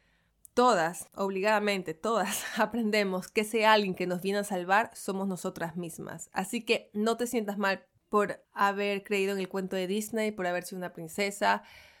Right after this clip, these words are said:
Todas las cosas por las que hemos pasado fueron necesarias para que aprendamos a ponernos la corona nosotras mismas.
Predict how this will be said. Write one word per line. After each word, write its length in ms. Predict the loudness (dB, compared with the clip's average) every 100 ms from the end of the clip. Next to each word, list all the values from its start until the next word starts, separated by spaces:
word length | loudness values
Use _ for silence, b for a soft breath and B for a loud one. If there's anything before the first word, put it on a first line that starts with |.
| B _
Todas 180 | 4 4
las 140 | 4
cosas 300 | 2 0 0
por 160 | -2 -2
las 80 | -2
que 80 | -2
hemos 160 | -4
pasado 400 | -8 -4 0 0
fueron 300 | 0 -4 -6
necesarias 640 | -6 -8 0 6 6 6 0
para 160 | -2 -2
que 100 | -2
aprendamos 720 | -4 0 2 2 0 -4 -4
a 140 | -4
ponernos 380 | -2 -2 -2 -2
la 160 | -2 -2
corona 420 | -4 -2 -2 -4
nosotras 480 | -6 -6 -6 -6 -6
mismas. 540 | -8 -8 -12 -14 -14